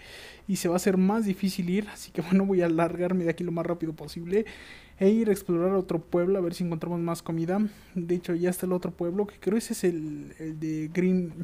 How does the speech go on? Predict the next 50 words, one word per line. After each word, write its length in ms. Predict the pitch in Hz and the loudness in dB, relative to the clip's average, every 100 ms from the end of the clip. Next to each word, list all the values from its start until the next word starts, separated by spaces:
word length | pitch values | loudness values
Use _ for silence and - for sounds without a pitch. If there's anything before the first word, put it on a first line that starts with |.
| - | -2
<laughs> 40 | |
Greenville, 1000 | 180 170 190 185 180 165 170 190 208 254 - 208 | 0 4 6 6 4 0 2 4 4 0 -8 -6
Greenville, 760 | 175 180 185 185 180 214 254 | -2 0 2 2 0 -2 -4
que 140 | 220 170 | -6 -4
creo 160 | 180 | 0
que 60 | 170 | 0
así 160 | 160 175 | 0 -4
se 100 | 170 | -4
pronuncia. 580 | 160 165 170 196 214 - - - - - - - | -2 -2 -2 0 -2 -4 -14 -18 -18 -20 -14 -4
Eh, 580 | 156 156 151 151 151 156 | 0 2 2 2 0 -2
sí, 240 | - 208 | -2 0
efectivamente. 600 | 208 180 196 190 190 202 | 0 0 0 2 2 2
Y 180 | 202 185 | 2 2
creo 260 | - 226 | 4 4
vuelven 320 | 254 294 285 208 | 6 4 4 2
a 40 | |
aparecer 380 | - 170 - 220 | -2 -4 -4 -2
las 160 | 202 | -4
cosas 280 | - 196 190 | -2 -2 -2
que 80 | - | -4
estaban 280 | 180 185 180 | -2 -2 -2
en 60 | |
su 160 | 180 175 | -4 -2
lugar. 400 | 165 160 170 202 - - - - - - - | -2 -2 -2 -4 -10 -20 -20 -20 -20 -20 -6
Eh, 400 | 165 165 165 165 | -2 2 2 2
yo 140 | 165 202 | 2 -2
traje 320 | - 214 - | 0 -2 0
ese 260 | 190 180 170 | -2 -2 -2
jeep 200 | 170 196 - | -2 -4 -4
para 160 | - 160 | -4 -4
acá. 340 | 151 180 208 - - - - - - | -2 0 0 -2 -10 -20 -20 -20 -14
Si 180 | - 180 | 0 2
no 80 | 170 | 6
mal 160 | 190 | 6
me 100 | 185 | 6
equivoco 400 | 180 180 180 175 | 2 4 2 4
en 80 | 180 | 2
el 120 | 165 | 2
anterior 340 | 156 156 170 175 | -2 2 4 4
episodio. 480 | 170 165 - 165 208 | 2 -2 0 0 0
No, 140 | 185 | 2
no 120 | 185 | 2
entiendo 320 | 180 180 180 | 2 0 -2
cómo 140 | 170 170 | -2 -6
es 80 | 165 | -4
que 100 | 170 | -4
funciona 340 | 170 165 165 | -2 -2 -2
esto, 200 | 160 190 | -4 -4
pero 160 | 190 160 | -4 -4
bueno. 300 | 165 190 | -2 -2